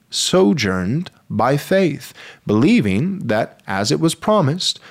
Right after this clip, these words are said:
that the land would be given to him and his descendants.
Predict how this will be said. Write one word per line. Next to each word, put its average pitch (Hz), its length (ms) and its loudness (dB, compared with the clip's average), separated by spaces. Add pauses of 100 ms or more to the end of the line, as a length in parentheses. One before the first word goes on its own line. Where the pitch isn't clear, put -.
(180)
that - 120 -6
the 95 100 0
land 113 400 2
would 120 120 2
be 101 120 0
given 113 340 0
to 190 100 0
him 120 460 0
and 104 180 -4
his 110 180 0
descendants. 135 840 -2